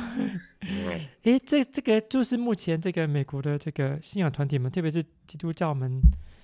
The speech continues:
Speaker 1: 在所面到的，面对到的情况。我们的传统好像已经不再是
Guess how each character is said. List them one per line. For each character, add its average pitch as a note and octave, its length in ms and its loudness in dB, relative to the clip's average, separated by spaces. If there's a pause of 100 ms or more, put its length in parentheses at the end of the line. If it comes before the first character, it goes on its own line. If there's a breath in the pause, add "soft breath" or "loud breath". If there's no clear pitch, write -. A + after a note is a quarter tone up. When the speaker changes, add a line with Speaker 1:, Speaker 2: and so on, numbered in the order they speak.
(140 loud breath)
Speaker 1:
在 E3 240 0
所 C#3 180 -2
面 D#3+ 220 2
到 D#3+ 180 2
的， C#3+ 220 -2
面 F3 160 0
对 D#3 100 2
到 D#3+ 220 0
的 C#3+ 80 -2
情 A#2 300 -6
况。 B2+ 340 -6 (480 soft breath)
我 - 80 -6
们 C#3+ 80 2
的 E3+ 80 2
传 G3 240 0
统 G3 140 0
好 C3+ 120 2
像 F3 240 0
已 C#3+ 80 -4
经 E3+ 240 -2
不 E3+ 160 -4
再 E3 220 2
是 D3+ 420 0